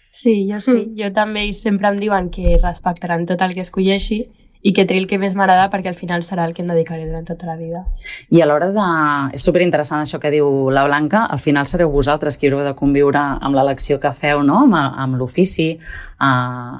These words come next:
Speaker 3: que, que trieu. Jo també us diria que aquest no és el meu paper com a moderadora, però que també hi ha el dret a equivocar-se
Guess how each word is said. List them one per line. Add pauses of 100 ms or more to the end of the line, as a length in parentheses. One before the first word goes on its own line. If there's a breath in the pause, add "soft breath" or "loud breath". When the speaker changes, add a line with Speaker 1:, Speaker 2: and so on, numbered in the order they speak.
(160)
Speaker 3:
que, (320)
que
trieu. (500 loud breath)
Jo
també
us
diria
que
aquest
no
és
el
meu
paper
com
a
moderadora,
però
que
també
hi
ha
el
dret
a
equivocar-se